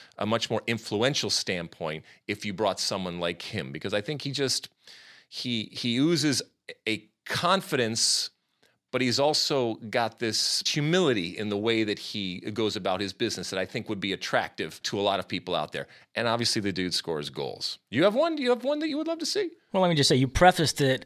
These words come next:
Speaker 2: as saying, "I'm not gonna mention somebody unrealistic like Messi or Ronaldo," and then you came back with Harry Kane.
Speaker 1: Yeah, why not? Why?
Speaker 2: I think that's only slightly less unrealistic.
Speaker 1: It w-, oh, okay, what, what about, uh, um,
Speaker 2: Douglas Costa.
Speaker 1: <laughs> Yeah, what about Douglas Costa?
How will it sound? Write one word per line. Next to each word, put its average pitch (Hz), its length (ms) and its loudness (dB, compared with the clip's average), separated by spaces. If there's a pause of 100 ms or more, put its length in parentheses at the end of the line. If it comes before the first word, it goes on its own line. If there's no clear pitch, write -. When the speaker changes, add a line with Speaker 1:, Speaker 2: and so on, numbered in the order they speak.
Speaker 2:
as 127 140 0
saying, 143 200 4
"I'm 131 120 4
not 139 140 4
gonna 127 260 2 (300)
mention 139 280 2
somebody 131 300 2
unrealistic 131 580 4
like 120 160 2
Messi 127 340 4
or 120 40 6
Ronaldo," 127 240 6
and 120 80 4
then 135 80 6
you 123 80 4
came 123 200 2
back 131 200 4
with 107 80 -2
Harry 135 260 2
Kane. - 280 0
Speaker 1:
Yeah, - 40 4
why 185 120 4
not? - 180 -2 (480)
Why? 165 160 0
Speaker 2:
I - 640 -18
think 123 160 -2
that's 117 180 0
only 120 320 0
slightly 117 800 0 (120)
less 104 320 -2
unrealistic. 104 540 -2 (460)
Speaker 1:
It 123 120 6
w-, 135 200 2
oh, 117 160 4 (120)
okay, 85 200 -8
what, 92 200 -6
what 107 120 -2
about, 92 420 -4
uh, 85 460 -4 (240)
um, 80 540 -12
Speaker 2:
Douglas 160 340 4
Costa. 143 480 -2
Speaker 1:
<laughs> - 20 6
Yeah, 156 360 8
what 175 140 4
about 170 220 4
Douglas 160 300 4
Costa? 147 380 0